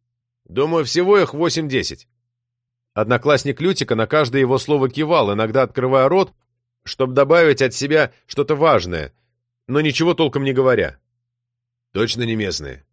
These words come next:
спросил Лисенцов, разглядывая в бинокль пустую кухню. «Я тут с детства», обиженно сказал одноклассник Лютика, заметно шепелявя. «Там мужик с бабой жили, но две недели назад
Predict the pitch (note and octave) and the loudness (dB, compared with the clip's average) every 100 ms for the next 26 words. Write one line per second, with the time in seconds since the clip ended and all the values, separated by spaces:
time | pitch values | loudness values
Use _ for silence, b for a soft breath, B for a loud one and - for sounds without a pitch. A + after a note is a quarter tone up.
0 | _ _ _ - - A#2 A#2 B2 A#2 C3 | _ _ _ -20 -4 -2 2 0 0 -2
1 | B2 E3+ C3 A#2 G#2 C3+ B2+ B2 G2+ A#2 | -2 -2 0 -2 2 0 2 2 0 0
2 | D3 - A2 A2 - A#2+ A#2 G2+ - - | -2 -2 -6 -8 -2 -2 -2 -6 -8 -14
3 | - _ _ _ _ _ _ _ _ - | -20 _ _ _ _ _ _ _ _ -14
4 | - D#3+ B2+ D3+ A#3 F3+ A2+ F2 - _ | -8 -6 -4 0 0 0 -4 -6 -8 _
5 | _ _ A2+ A#2+ B2+ A2+ A2 C3 A#2 B2 | _ _ -2 2 2 0 -2 0 2 2
6 | A#2 A#2+ C#3 A#2 B2 A#2+ E3+ - B2 G2+ | 2 0 2 0 -2 -4 -4 -2 -2 -4
7 | - _ F#2+ B2 C3+ B2+ A#2 A#2 C#3 A#2 | -4 _ -2 2 2 0 -4 -4 0 0
8 | E2+ - _ _ _ _ - E3+ G3+ G3+ | 0 -4 _ _ _ _ -2 0 2 2
9 | A#3+ E3+ F#3+ D#3+ D#3+ B2 C3+ E2+ - _ | 0 2 2 4 2 2 0 0 -6 _
10 | _ _ _ - D#3 D#3 G3+ F#3+ G3 G3 | _ _ _ -6 -2 2 2 4 2 4
11 | G3 F3+ A3 - - - | 2 2 2 0 -6 -20